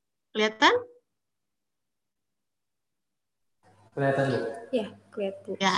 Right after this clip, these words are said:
Speaker 1: ini adalah, em, tahapan dan keterampilan dalam developing relationship, relasi menolong. Nah, D P A itu tujuannya membebaskan simptom. Fokusnya interview, ya,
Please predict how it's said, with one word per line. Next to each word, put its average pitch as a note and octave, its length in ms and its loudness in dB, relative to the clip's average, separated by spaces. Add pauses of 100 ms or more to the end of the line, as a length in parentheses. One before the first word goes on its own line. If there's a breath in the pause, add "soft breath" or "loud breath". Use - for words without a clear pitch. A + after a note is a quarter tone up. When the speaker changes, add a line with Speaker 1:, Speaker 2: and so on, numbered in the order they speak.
(120)
Speaker 1:
ini A#3 160 4
adalah, G#3 560 6 (160)
em, F3+ 800 0
tahapan G#3 400 0
dan G3+ 160 4
keterampilan G#3 400 2
dalam F#3+ 240 4
developing F#3+ 560 0 (640)
relationship, F3 880 -4 (160)
relasi F3 400 -4 (160)
menolong. E3+ 560 -4 (480 loud breath)
Nah, F3+ 160 2
D A3+ 160 2
P D#4+ 160 4
A G#3 320 4
itu D4+ 160 0
tujuannya C4 560 4
membebaskan G#3+ 640 2
simptom. F#3+ 640 -4 (800 soft breath)
Fokusnya B3 560 4
interview, A#3+ 800 2 (960)
ya, A3 240 -2